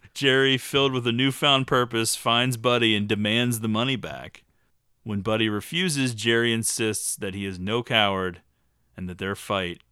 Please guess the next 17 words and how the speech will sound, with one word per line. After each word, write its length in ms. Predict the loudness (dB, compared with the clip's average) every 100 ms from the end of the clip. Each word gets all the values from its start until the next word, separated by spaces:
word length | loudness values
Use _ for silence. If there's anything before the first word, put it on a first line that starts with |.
| _ -14
is 140 | -14
back 340 | -10 -10 -10 -12
on. 360 | -16 -16 -18 -20 _ _ _ _ _ _ -10
So 160 | -4
finally, 800 | -2 2 4 6 4 4 2 -2 _
for 140 | -8
the 80 | -8
first 380 | -4 0 0 0
time 340 | -4 -2 -2
in 100 | -2 -6
the 60 |
film's 380 | -4 -2 -2 -2
runtime, 760 | -4 -4 -4 -6 -6 -6 -8 -14 _ _ _ _ -8
Jerry 420 | 0 2 4 2
has 180 | 0 -2
decided 680 | -8 -4 -2 -2 -2 -6 -10
to 600 | -8 -6 -6 -8 -10